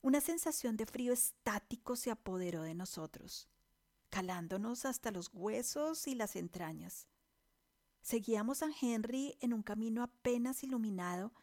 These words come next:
donde los bombillos titilaban ominosamente.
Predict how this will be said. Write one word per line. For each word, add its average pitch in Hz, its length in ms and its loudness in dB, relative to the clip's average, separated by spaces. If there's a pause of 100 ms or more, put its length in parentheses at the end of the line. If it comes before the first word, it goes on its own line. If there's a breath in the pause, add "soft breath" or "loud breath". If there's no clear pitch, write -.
(360 soft breath)
donde 196 240 -2
los 180 180 -2
bombillos 190 800 -2 (120)
titilaban 208 1120 0 (180)
ominosamente. 175 1300 -2